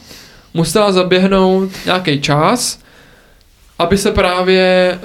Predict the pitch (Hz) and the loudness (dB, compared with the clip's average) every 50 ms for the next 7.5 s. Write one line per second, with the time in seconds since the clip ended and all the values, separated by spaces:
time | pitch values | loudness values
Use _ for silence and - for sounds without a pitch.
0 | 170 165 165 165 165 160 - 185 175 175 175 180 175 175 175 170 165 175 175 175 | -6 -4 -2 0 -2 0 0 0 0 2 2 0 0 2 2 2 2 2 2 2
1 | 170 160 151 143 143 139 147 143 143 - - - 143 139 - - - - - - | 2 2 2 0 2 2 2 0 -2 -2 -6 -8 -10 -12 -14 -16 -20 -20 -20 -16
2 | - 165 180 185 190 214 208 202 202 202 202 208 196 196 196 196 190 - - 202 | -8 -6 -4 0 2 2 2 4 2 2 0 -2 -2 -2 -2 -2 0 0 0 0
3 | 185 185 202 202 196 190 185 185 185 185 - - - - - 160 160 147 - - | 0 0 0 0 0 0 0 -2 -4 -6 -10 -16 -18 -14 -12 -12 -10 -10 -6 -6
4 | 160 - 170 170 175 175 175 - 160 143 - - - 160 156 - 202 208 240 233 | -2 0 0 0 0 0 -2 -2 -6 -6 -4 -2 -2 -2 0 0 0 0 -2 -2
5 | - - - - - 165 156 - - - - - - - 233 226 214 - 165 147 | -6 -12 -10 -4 -2 -2 -2 -4 -10 -16 -20 -20 -20 -20 -18 -16 -14 -12 -10 -8
6 | 170 147 - 175 170 - - - - - - _ _ - - - 170 165 151 143 | -6 -4 -2 -2 -2 -4 -6 -12 -16 -16 -18 _ _ -12 -6 -2 0 0 2 2
7 | 147 147 143 147 - - - 240 233 240 240 | 0 0 -2 -4 -4 0 2 2 2 2 0